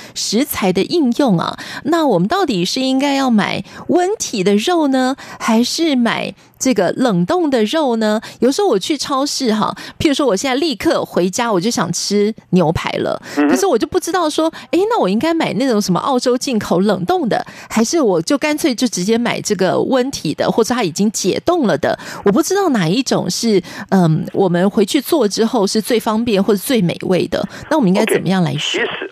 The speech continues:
Speaker 2: 我先讲一个骰子牛排，你就懂了哈。
Speaker 1: 好。
Speaker 2: 啊，如果说你晚上六七点去吃骰子牛排，它里面不是解冻吗？
Speaker 1: 嗯。
Speaker 2: 它直接拿火焰枪喷一喷，对不对？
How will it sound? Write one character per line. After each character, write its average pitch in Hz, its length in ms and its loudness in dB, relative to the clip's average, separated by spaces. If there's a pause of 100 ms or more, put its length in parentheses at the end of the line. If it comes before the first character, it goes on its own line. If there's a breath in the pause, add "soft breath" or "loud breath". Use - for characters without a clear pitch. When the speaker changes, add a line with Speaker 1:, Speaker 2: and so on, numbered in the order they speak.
Speaker 2:
我 156 40 4
先 240 220 0
讲 113 140 0
一 - 20 -4
个 135 80 0
骰 - 220 -2
子 113 80 -8
牛 92 160 0
排， 87 120 0
你 76 60 -6
就 85 120 -2
懂 - 200 -4
了 - 60 -4
哈。 85 180 -2
Speaker 1:
好。 - 320 -4 (680 loud breath)
Speaker 2:
啊， 151 220 0
如 160 180 -2
果 233 180 0
说 151 420 0 (120)
你 101 400 0 (200)
晚 - 180 2
上 151 140 0
六 156 160 2
七 143 260 -4
点 113 160 0
去 113 100 -8
吃 - 200 -4
骰 73 200 -2
子 92 100 -8
牛 87 140 -2
排， 78 200 -2
它 - 100 0
里 123 120 -2
面 123 120 0
不 123 60 -6
是 123 80 -2
解 95 200 -2
冻 127 240 0
吗？ 98 160 0 (120)
Speaker 1:
嗯。 185 420 4 (380 loud breath)
Speaker 2:
它 202 160 0
直 151 160 -6
接 175 100 4
拿 139 140 0
火 98 200 -2
焰 117 160 0
枪 120 240 -2
喷 117 260 -2
一 110 60 -2
喷， 101 240 -2
对 92 80 0
不 85 80 2
对？ 78 140 2